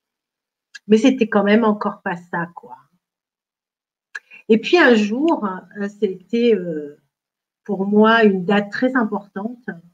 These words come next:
C'est le trois janvier mille neuf cent quatre-vingt-onze. J'avais tout juste, euh, vingt-sept ans. Et ce jour-là, eh bien, euh, ma grande sœur,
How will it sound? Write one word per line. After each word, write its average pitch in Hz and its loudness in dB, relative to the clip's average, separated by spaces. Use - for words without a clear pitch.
C'est 185 -12
le 185 -12
trois 269 2
janvier 247 2
mille 247 0
neuf 262 -4
cent 233 -4
quatre-vingt-onze. 190 -8
J'avais 180 -10
tout 214 -8
juste, 240 -6
euh, 196 0
vingt-sept 220 -2
ans. 170 -12
Et 247 6
ce 247 0
jour-là, 214 2
eh 202 0
bien, 202 -4
euh, 175 -8
ma 185 -6
grande 202 0
sœur, 208 -8